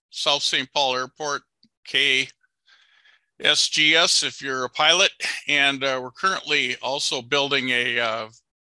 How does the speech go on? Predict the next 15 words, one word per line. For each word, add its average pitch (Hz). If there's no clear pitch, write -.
training 156
classroom 147
there, 180
uh, 123
to 117
get 131
more 131
training 143
done. 151
And 123
then 131
we 127
have 117
four 175
group 139